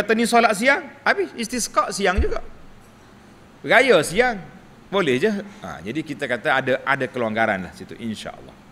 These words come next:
Wala yasjud lisahwi. Tak payah sujud sahwi. <coughs> Orang ni baca kuat.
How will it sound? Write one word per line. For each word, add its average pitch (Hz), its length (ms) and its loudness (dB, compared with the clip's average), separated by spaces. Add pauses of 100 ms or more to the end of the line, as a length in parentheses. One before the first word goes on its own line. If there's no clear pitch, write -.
(920)
Wala 220 420 8
yasjud 220 480 2
lisahwi. 131 560 -4 (320)
Tak 175 160 0
payah 196 140 4
sujud 165 180 -2
sahwi. 123 240 0 (1120)
<coughs> - 1080 -6
Orang 151 260 2
ni 214 180 0
baca 156 320 0
kuat. 135 220 0